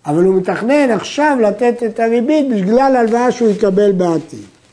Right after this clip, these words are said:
מקרה שני, לווה ממנו והחזיר לו מעותיו, והיה משלח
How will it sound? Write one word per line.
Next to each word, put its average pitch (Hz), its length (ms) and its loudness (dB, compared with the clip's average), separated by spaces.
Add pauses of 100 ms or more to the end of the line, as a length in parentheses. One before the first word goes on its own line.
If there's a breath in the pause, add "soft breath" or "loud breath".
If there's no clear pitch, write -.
(600 soft breath)
מקרה 214 340 0
שני, 208 380 0 (280)
לווה 175 440 0
ממנו 165 380 0 (120)
והחזיר 214 480 0
לו 302 140 0
מעותיו, 175 440 -2 (440 soft breath)
והיה 185 280 0
משלח 254 500 2